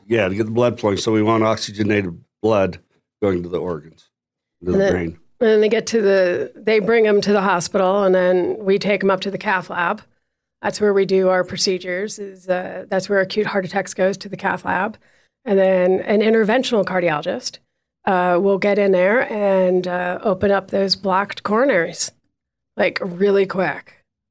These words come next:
Speaker 2: under sixty minutes. And even more than that, like, seriously, like, really quick, they can get going.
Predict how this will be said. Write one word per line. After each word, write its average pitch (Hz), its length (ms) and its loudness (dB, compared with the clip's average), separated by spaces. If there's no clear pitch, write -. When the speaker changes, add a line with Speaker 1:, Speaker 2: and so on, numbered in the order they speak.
Speaker 2:
under 185 440 2
sixty 175 500 -6
minutes. 180 560 -20
And 208 140 2
even 214 480 2
more 214 280 4
than 170 180 2
that, 165 300 -4
like, 185 280 -2
seriously, 185 540 0
like, - 240 -4
really 180 640 2
quick, - 520 -6
they 196 80 2
can 190 180 0
get 175 180 2
going. - 420 -6